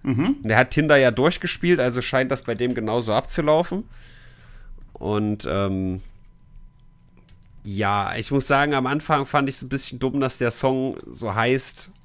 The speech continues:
Speaker 2: Anastasia, ohne dass das in irgendeiner Form relevant ist.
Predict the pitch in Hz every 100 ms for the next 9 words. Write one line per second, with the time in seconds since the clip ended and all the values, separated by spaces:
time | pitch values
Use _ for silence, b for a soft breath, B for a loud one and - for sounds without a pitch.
0 | - 104 110 - - 113 117 123 117 78
1 | 117 113 110 - 123 107 - 117 104 156
2 | 170 139 113 117 104 98 98 90 92 95
3 | - 120 -